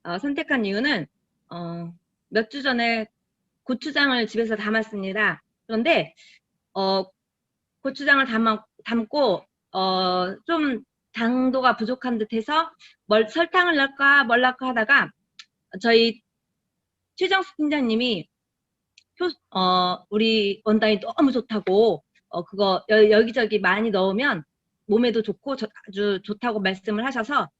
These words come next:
엄마 몰래 원당을 넣었습니다. 그리고 아침에 일어났는데 원당이 막, 아니, <laughs>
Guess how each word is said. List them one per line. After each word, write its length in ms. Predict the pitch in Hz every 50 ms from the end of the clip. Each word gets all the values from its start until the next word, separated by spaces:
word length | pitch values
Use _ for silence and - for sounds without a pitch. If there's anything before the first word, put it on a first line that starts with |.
| _ _ _ _
엄마 240 | - 208 226 226 214
몰래 480 | 190 214 226 214 196 202 247 294 311 _ _ _ _ _ _ _ _
원당을 460 | - 214 233 240 214 277 277 247 226 196
넣었습니다. 760 | 190 190 202 202 - _ 208 190 185 175 202 208 185 143 _ _ _ _ _ _ _ _ _ _ _ _
그리고 240 | 214 208 208 220 220
아침에 480 | 208 208 208 _ - - 349 339 320 247
일어났는데 680 | 220 214 214 208 190 185 190 196 208 311 277 208 160 - _ _ _ _ _ _ _ _ _ _ _
원당이 600 | 233 240 254 269 262 262 294 339 330 247 185 - -
막, 160 | 233 220 - _ _ _
아니, 360 | - 202 196 190 180 170 165 _ _
<laughs> 580 | - 233 226 214 202 208 - _ 330 427 370